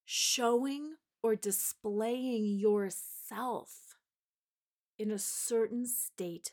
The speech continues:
of being. If you want to make something evident, you need to show or display yourself in that state of being. Now, stick with me on that because you're probably scratching your head saying,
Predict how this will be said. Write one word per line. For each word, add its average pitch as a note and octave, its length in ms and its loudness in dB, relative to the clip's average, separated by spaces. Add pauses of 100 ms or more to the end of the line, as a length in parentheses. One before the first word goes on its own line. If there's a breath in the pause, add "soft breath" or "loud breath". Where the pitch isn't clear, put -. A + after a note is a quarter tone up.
(140)
of F#3 280 -16
being. F3 320 -10 (1600 loud breath)
If G#3+ 100 -2
you C4 140 2
want E4 140 2
to D#4 60 2
make C4+ 220 0
something A3+ 440 -2 (160)
evident, A#3+ 560 0 (160)
you A3 120 0
need A#3 180 2
to G#3+ 100 -4
show A3+ 320 4
or A#3 120 8
display G#3+ 480 0
yourself G#3+ 1300 -2 (1000)
in G#3 260 2
that G3 360 -2
state - 560 -4 (160)
of G3 240 -10
being. - 260 -12 (2000)
Now, F3 400 -2
stick - 320 -4
with F4 180 -4
me B3+ 140 -2
on F3+ 140 0
that D#3+ 260 -6
because G#3 160 -6
you're G3 120 -2
probably G3+ 440 -2
scratching G3 440 -4
your F#3 100 -4
head D#3+ 260 -6
saying, E3+ 360 -6